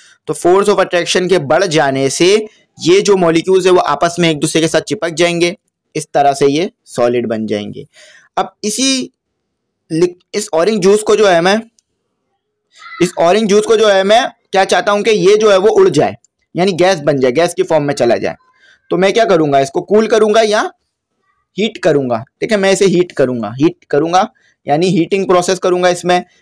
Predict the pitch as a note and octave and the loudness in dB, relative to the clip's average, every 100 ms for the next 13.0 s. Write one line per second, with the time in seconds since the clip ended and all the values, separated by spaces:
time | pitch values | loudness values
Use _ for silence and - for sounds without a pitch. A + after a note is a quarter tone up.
0 | _ C#3 F3+ F3 D#3 D#3+ D#3+ F#3 E3+ F3 | _ -2 0 0 0 0 2 2 2 0
1 | F3 F3 F3 E3+ D#3+ E3 D#3 F3 D#3+ D3+ | 0 2 4 2 2 0 0 -2 0 0
2 | D3 E3+ F3 E3 D#3 D#3 D3+ C#3+ D3 D#3+ | 0 2 2 2 0 0 -2 -2 -2 -2
3 | E3+ D#3 E3+ D3+ D#3+ D#3+ D#3+ D#3 D#3 - | -2 -4 -6 -2 -2 0 0 0 -2 -4
4 | - - - E3 D3+ F#3 E3+ D#3 D3+ E3 | -20 -14 -2 -2 0 -2 0 0 2 2
5 | F3 - D#3+ D3+ D#3 E3 D3+ D3 - E3 | 2 0 0 0 0 0 0 -2 -2 0
6 | D3+ D3 D#3 D3 D3+ D3+ D#3 _ - C#3 | 0 2 0 2 2 2 -2 _ -8 -4
7 | D3+ D3 E3 D3+ D3 C#3 C#3 E3 E3 D#3+ | -2 -4 -4 -2 0 0 2 2 2 -2
8 | D3 C#3+ C#3 D3+ D#3 D3+ D3 D3+ C#3+ C#3+ | 0 0 0 -2 0 0 2 0 0 -2
9 | C#3+ C3+ C3+ C#3+ C#3+ C#3 C#3+ D3 C#3 C3 | -4 -6 -2 -2 0 -2 0 0 2 2
10 | D3 C#3+ C#3+ C#3 C#3+ C#3 _ - _ _ | 2 2 2 2 0 -4 _ -20 _ _
11 | D#3 C#3+ D#3+ F3 F3 E3+ E3 - D#3+ F3 | -4 0 2 4 2 2 2 2 2 2
12 | E3+ F3+ F3 E3 E3 E3 D#3 D3+ D3+ | -2 -4 -2 -2 0 0 0 0 2